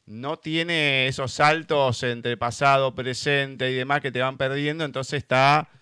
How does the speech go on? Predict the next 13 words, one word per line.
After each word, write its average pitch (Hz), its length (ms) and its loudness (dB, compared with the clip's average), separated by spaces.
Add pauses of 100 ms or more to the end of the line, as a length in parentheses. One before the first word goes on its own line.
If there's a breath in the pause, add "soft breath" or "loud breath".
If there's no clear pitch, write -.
(140)
como 117 520 0 (340)
mejor, 135 640 -2
eh, 110 760 0 (640)
mejor 139 440 -8
guionada, 135 1120 4 (480)
que 110 80 -4
hay 123 180 4
algunas, 120 300 -2
el 104 200 -4
que 101 80 -4
lo 107 120 0
ha 113 60 4
leído, 117 440 2